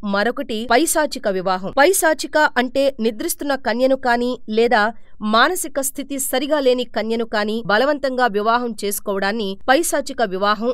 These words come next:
అంటారు. ఇలా వివాహం చేసుకుంటే కూడా శివుని దృష్టిలో మహాపాపమట. ఇవే కాక మరో రెండు రకాల వివాహాలు కూడా ఉన్నాయి. అవే కులాంతర వివాహాలు. వాటిలో మొదటిది అనులోమ వివాహం. పై కులంలో ఉన్న యువకుడు కింది కులంలోని యువతిని పెళ్లి చేసుకోవడాన్ని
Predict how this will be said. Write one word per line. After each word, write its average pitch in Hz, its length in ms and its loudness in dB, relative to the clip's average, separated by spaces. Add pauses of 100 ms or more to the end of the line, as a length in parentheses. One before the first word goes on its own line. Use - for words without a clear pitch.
అంటారు. 180 440 -6
ఇలా 302 200 6
వివాహం 285 500 0
చేసుకుంటే 247 420 -4
కూడా 226 400 0
శివుని 247 380 -6
దృష్టిలో 240 640 -2
మహాపాపమట. 240 720 -2 (300)
ఇవే 294 240 2
కాక 302 300 0
మరో 277 460 4
రెండు 240 300 2
రకాల 302 340 4
వివాహాలు 254 520 0
కూడా 214 240 -2
ఉన్నాయి. 185 380 -4 (140)
అవే 247 300 0 (120)
కులాంతర 254 500 0
వివాహాలు. 180 540 -4 (100)
వాటిలో 277 340 2
మొదటిది 226 680 -4
అనులోమ 285 420 2
వివాహం. 190 480 -2 (140)
పై 285 180 6
కులంలో 302 420 2
ఉన్న 262 220 0
యువకుడు 226 600 -2 (100)
కింది 320 220 -2
కులంలోని 247 520 2
యువతిని 214 460 -2
పెళ్లి 226 360 -4
చేసుకోవడాన్ని 214 640 -2